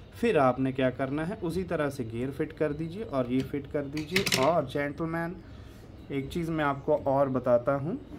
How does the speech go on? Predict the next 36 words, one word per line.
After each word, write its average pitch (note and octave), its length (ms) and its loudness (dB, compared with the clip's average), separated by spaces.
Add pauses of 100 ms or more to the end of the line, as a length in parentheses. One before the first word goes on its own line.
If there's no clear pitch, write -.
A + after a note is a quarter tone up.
(200)
ये C#3 140 0
बहुत D3 340 4
ही B3+ 60 0
ख़ास F#3+ 380 4
चीज़ G3 300 -4
है, G#3 180 4 (680)
इसमें G#3+ 280 4
ना D#4+ 200 6 (340)
लेंस E3+ 480 6
में B3 140 6
लाइट E3+ 500 8
आनी C#3+ 240 8
चाहिए। C3 420 6 (340)
जैसा C#3+ 280 6
कि E3+ 160 2
मेरे D#3+ 240 6
पहले C3+ 380 8
ओपन C3 380 2
क्लोज C3 300 4
की C#3 120 0
प्रॉब्लम B2+ 440 6
थी, E3+ 200 0 (440)
so E3 240 6
लाइट C3 360 10
नहीं C3+ 280 8
आ C3+ 120 8
रही C3+ 200 6
थी। B3+ 180 -2 (240)
So C#3 200 4
ये B2+ 140 8
देखिए, C3 380 4 (760)
ट्रे D#3+ 220 8
बाहर C#3 360 6
आ D#3+ 120 8
गई E3+ 180 6
है। F#3 180 2